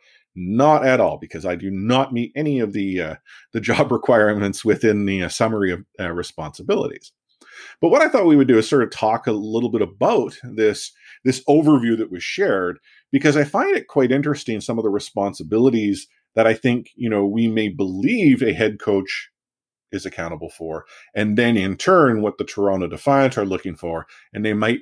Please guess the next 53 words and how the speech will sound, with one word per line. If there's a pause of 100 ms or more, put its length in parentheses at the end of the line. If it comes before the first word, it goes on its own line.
(220)
you
know,
may
not
correlate
to
what
you
imagine.
So
first
and
foremost, (520)
this
head
coach
is
not
gonna
report
to
a
general
manager. (540)
So
for
those
of
you
who
were
to
go
and,
and
wonder,
"Well,
like,
the
Vancouver
Titans,
who's
their
G
M?" (320)
Well,
yes,
it's
unclear
as
to
who's
what